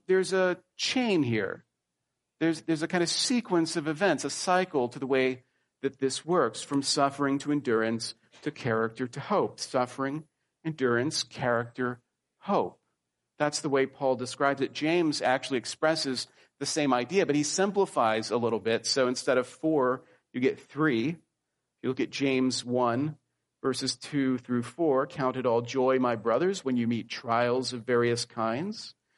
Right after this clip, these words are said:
For you know that the testing of your faith produces steadfastness. And let steadfastness have its full effect, that you may be perfect and complete, lacking in nothing."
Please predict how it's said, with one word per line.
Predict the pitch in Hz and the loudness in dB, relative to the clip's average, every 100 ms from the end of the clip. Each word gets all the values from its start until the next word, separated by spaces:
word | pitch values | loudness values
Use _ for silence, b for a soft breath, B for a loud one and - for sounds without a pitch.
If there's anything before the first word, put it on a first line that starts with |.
| b b | b b
For | 151 | -2
you | 156 170 | 2 2
know | 190 240 139 78 - - _ _ _ _ | 2 2 2 0 -8 -18 _ _ _ _
that | 120 | -2
the | 139 | -2
testing | - 185 190 - 147 139 | -2 0 0 0 0 2
of | 131 | 0
your | 139 | -2
faith | - 120 117 120 | -2 0 0 -2
produces | - 131 107 - 131 139 | -6 -4 -2 -2 -4 -4
steadfastness. | - - 123 120 - 143 156 156 - 104 98 - - _ _ _ _ | -6 0 0 0 -2 0 0 -2 -6 -6 -8 -12 -16 _ _ _ _
And | 117 123 | -2 2
let | 135 | 2
steadfastness | - - 127 123 - 156 165 - 135 - | 0 2 2 2 0 2 0 -4 -4 -2
have | 127 | 0
its | 123 - | 0 -4
full | - 180 | -2 0
effect, | 160 - 107 101 - - _ _ _ | 0 0 0 0 -6 -20 _ _ _
that | 127 139 | -6 0
you | 143 | 2
may | 143 135 | 2 2
be | 131 | 0
perfect | 131 - 156 156 160 151 | -4 -4 -2 0 -2 -2
and | 131 | -4
complete, | 131 120 117 110 113 110 - _ _ _ _ | -2 -6 -4 -2 -2 -4 -10 _ _ _ _
lacking | 120 123 127 127 123 | 2 2 0 -2 -2
in | 123 120 123 | -2 -2 0
nothing." | 151 180 - 107 - | 2 2 0 -6 -6